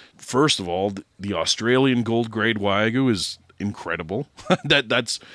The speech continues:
that stopped me in my tracks the first time I was comparing that, to, to the American, I was like, "This is, this is quite impressive." Like, very, uh, that was Smoke Show in Toronto. It was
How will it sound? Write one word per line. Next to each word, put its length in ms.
that 180
stopped 320
me 60
in 60
my 120
tracks 420
the 100
first 300
time 220
I 80
was 200
comparing 520
that, 260
to, 160
to 160
the 140
American, 480
I 100
was 140
like, 220
"This 220
is, 220
this 260
is 120
quite 500
impressive." 800
Like, 220
very, 540
uh, 240
that 200
was 120
Smoke 320
Show 220
in 80
Toronto. 500
It 80
was 280